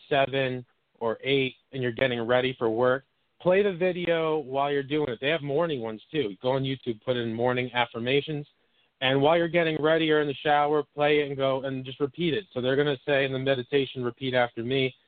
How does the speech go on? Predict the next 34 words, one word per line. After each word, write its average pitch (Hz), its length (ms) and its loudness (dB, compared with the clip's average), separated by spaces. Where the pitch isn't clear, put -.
and 151 80 -2
it's 151 120 2
gonna 190 180 0
be 165 140 -2
a 160 40 0
nice, 147 240 -4
you 123 100 -8
know, 110 80 -4
nice, 117 220 -4
uh, 110 200 -6
meditation 107 680 -8
song, 110 300 0
and 123 520 2
it's 131 140 -8
gonna 143 280 2
say, 165 320 2
"I 127 360 0
am, 127 520 -2
um, 117 500 0
abundant," 123 680 -2
and 120 80 -10
you're 123 140 -4
gonna 131 200 -4
say, 147 320 0
"I 120 160 -6
am 139 220 -4
abundant." 131 480 -6
Um, 123 320 4
it 135 180 -2
sounds 151 300 0
funny 151 300 0
saying 143 180 2
this 135 160 -2
on, 131 160 0